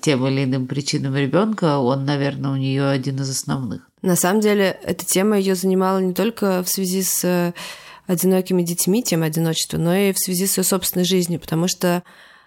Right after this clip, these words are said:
Speaker 2: в ее письмах, э, и в письмах Саре, и в других письмах очень часто звучит эта тема. И она там,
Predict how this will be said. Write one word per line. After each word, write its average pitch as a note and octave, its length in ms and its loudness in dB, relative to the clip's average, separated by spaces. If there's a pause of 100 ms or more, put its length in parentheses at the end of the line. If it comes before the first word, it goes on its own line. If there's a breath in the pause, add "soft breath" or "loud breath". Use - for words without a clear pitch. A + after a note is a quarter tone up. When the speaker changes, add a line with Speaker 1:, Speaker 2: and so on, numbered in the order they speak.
Speaker 2:
в E3+ 60 -2
ее F#3 220 2
письмах, G3 600 0
э, F3 300 -2 (100)
и F3+ 80 -4
в - 80 -12
письмах F#3 340 -4
Саре, A3+ 400 2
и F3+ 40 0
в E3+ 40 -10
других F3+ 380 0
письмах F#3 500 -2
очень F3 260 -6
часто F#3 360 -2
звучит F3+ 340 -4
эта F3 100 -4
тема. A#3 360 0 (720 loud breath)
И G3 100 2
она F#3 400 4 (180)
там, E3+ 300 0